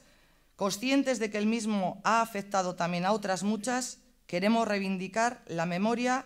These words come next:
y la dignidad de todas las personas que, como consecuencia de la represión de los estados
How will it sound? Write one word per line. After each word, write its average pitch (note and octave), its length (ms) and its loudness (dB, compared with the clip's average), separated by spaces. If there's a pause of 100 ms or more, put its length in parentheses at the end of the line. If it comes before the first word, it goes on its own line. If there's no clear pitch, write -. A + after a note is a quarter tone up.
(100)
y F3+ 120 -6
la F3 160 0
dignidad E3+ 580 -2
de D#3+ 200 -4
todas A3 340 -2
las G3 140 -2
personas D3+ 680 -4 (320)
que, D#3 140 -8
como D#3+ 260 0
consecuencia G3 760 2
de F3+ 100 4
la E3 100 4
represión E3 600 0
de E3 100 0
los C#3+ 180 -6
estados G#3+ 600 -4